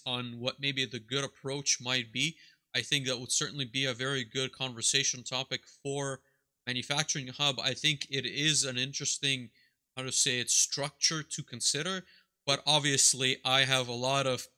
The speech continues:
pros and cons on my list, and so I would certainly like to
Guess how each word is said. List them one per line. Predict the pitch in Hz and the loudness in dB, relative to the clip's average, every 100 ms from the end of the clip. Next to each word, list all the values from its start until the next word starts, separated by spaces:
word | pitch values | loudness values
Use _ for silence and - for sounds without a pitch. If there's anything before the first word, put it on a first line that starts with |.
| - | -8
pros | 143 143 135 | -4 0 0
and | 123 | -2
cons | - 135 127 117 113 - - | -4 -4 -4 0 2 2 2
on | 127 | -6
my | 123 120 | -2 -4
list, | 117 131 117 - - | -2 0 2 0 0
and | 117 | -6
so | - 123 | -4 -2
I | 120 | -2
would | 127 131 | -2 -2
certainly | - 139 135 117 110 - _ _ - | -2 -4 -6 -6 -6 -20 _ _ -6
like | 120 127 127 - | 0 0 0 -8
to | 135 123 120 | -8 -8 -10